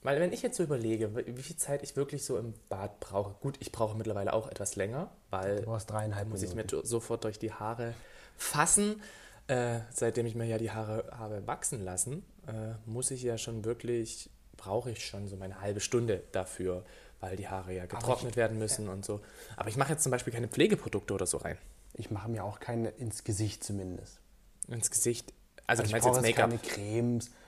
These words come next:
Speaker 2: oder ich habe kein Make-up
Speaker 1: Aber du
Speaker 2: drauf.
Speaker 1: hast eine Creme.
Speaker 2: Ich hab, das ist eine einzige Creme, die ich ab und zu mal auftrage.
Speaker 1: Eine Nachtcreme?
Speaker 2: Nein, eine normale
Speaker 1: Ach so,
Speaker 2: Feuchtigkeitscreme.
Speaker 1: eine normale Feuchtigkeitscreme.
Speaker 2: Die ich, wenn ich merke, okay, da ist die Stelle ein bisschen trocken,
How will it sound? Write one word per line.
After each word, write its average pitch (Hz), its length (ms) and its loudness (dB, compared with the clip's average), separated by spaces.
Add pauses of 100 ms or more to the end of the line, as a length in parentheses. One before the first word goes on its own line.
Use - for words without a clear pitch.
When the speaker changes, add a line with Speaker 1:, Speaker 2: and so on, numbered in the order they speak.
(120)
Speaker 2:
oder 120 340 0
ich - 140 -8
habe 117 380 -2
kein 107 340 0
Make-up 117 460 0
Speaker 1:
Aber 190 120 -4
du 233 100 0
Speaker 2:
drauf. 233 220 2
Speaker 1:
hast - 300 4
eine 320 140 0
Creme. 90 460 -2
Speaker 2:
Ich - 180 -2
hab, - 180 -4
das 127 140 0
ist 123 180 0
eine 123 220 0
einzige 147 420 -2
Creme, 117 380 0
die 110 100 0
ich 107 140 -4
ab 107 160 -6
und 127 100 0
zu - 140 -4
mal 110 160 -2
auftrage. 82 640 -8 (420)
Speaker 1:
Eine 120 160 -6
Nachtcreme? 110 640 -8
Speaker 2:
Nein, 113 240 -2
eine 117 220 -2
normale 110 380 -2
Speaker 1:
Ach - 20 -4
so, - 140 -8
Speaker 2:
Feuchtigkeitscreme. - 580 -8
Speaker 1:
eine 110 200 -8
normale 113 360 -4
Feuchtigkeitscreme. - 840 -8
Speaker 2:
Die 127 220 2
ich, 123 180 -2
wenn 127 120 2
ich 120 120 2
merke, 143 300 4
okay, 139 260 4
da 127 120 6
ist 123 220 0
die 123 60 -2
Stelle 127 280 0
ein 127 140 4
bisschen 117 400 0
trocken, 147 580 2